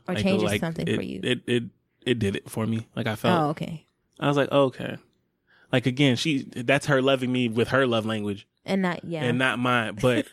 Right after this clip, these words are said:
Speaker 1: <laughs>
Speaker 2: but it, but I still recognize, like, if you're using your love language, you're still trying to love me.
Speaker 1: Mm-hmm.
Speaker 2: Like, it's, it,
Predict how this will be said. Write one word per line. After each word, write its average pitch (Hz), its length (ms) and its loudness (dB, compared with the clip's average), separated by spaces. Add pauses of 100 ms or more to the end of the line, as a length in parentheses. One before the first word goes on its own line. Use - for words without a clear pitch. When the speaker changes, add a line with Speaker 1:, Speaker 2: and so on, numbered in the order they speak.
Speaker 1:
<laughs> - 140 -20
Speaker 2:
but 151 240 0
it, 135 300 -2
but 135 280 0
I 147 120 2
still 147 280 2
recognize, 120 500 -2
like, 107 300 -4 (300)
if 160 160 0
you're 160 120 4
using 196 400 2
your 165 160 4
love 156 220 2
language, 110 400 0
you're 139 80 2
still 139 200 0
trying 120 340 -2
to 107 300 -8
love 104 280 -2
me. 95 320 -12
Speaker 1:
Mm-hmm. 185 380 2
Speaker 2:
Like, 120 160 0
it's, 117 260 -4
it, 113 120 -6